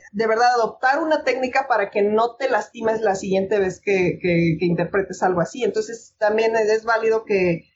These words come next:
que Michael haya adoptado una forma completa de, de hablar para que al momento de cantar no se siguiera dañando las cuerdas. Esto es cosa de colocación y de acostumbrar al cuerpo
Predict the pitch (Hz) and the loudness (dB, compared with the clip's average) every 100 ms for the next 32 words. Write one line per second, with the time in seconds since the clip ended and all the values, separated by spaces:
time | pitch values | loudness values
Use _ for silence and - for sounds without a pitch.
0 | _ - 226 240 247 240 240 240 220 208 | _ -4 0 0 2 2 2 2 0 -2
1 | 233 226 226 220 240 233 247 247 220 - | 0 2 0 -2 -2 0 0 -2 -2 0
2 | 208 202 226 220 196 175 160 156 165 175 | -2 0 0 2 2 2 2 2 2 2
3 | 175 196 202 208 320 - _ _ _ _ | 2 2 2 2 0 -4 _ _ _ _
4 | _ - 220 214 214 196 196 208 214 247 | _ 0 0 2 0 2 2 0 0 0
5 | 233 208 180 180 185 190 202 190 190 190 | 2 0 -2 0 0 2 2 2 0 0
6 | - 208 180 185 180 175 170 165 202 202 | -2 0 0 2 4 4 2 2 2 2
7 | 190 175 180 175 - 247 240 185 175 214 | 2 2 2 0 -2 0 2 0 0 -4
8 | - 240 226 233 - 254 254 226 - 202 | 0 0 0 -2 -4 0 2 2 0 0
9 | 185 190 190 220 214 - 208 190 175 190 | 2 -2 -2 -2 -2 -2 0 0 -2 -8
10 | - _ 196 196 202 202 _ 226 214 220 | -12 _ 0 2 2 -2 _ -2 -2 0
11 | 247 | 0